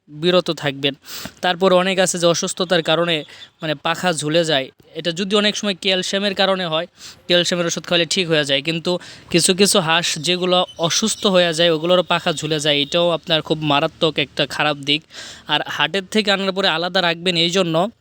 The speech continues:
যে হাটের মধ্যে যে হা-, এই আপনার হাঁসগুলো উঠে অধিকাংশই প্রায়, অধিকাংশ বলবো না,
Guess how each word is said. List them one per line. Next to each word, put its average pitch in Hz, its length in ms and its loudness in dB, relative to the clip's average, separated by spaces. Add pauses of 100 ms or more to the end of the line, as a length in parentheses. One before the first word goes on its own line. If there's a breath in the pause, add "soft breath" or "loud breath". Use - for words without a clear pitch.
(760)
যে 160 300 -2 (100)
হাটের 185 680 0
মধ্যে 170 480 -4
যে 170 180 2 (240)
হা-, - 220 -4
এই 156 240 2
আপনার 147 260 -2
হাঁসগুলো 156 560 -2
উঠে 151 320 0
অধিকাংশই 160 640 0
প্রায়, 156 300 0 (520 loud breath)
অধিকাংশ 208 460 2
বলবো 160 320 2
না, 147 160 -2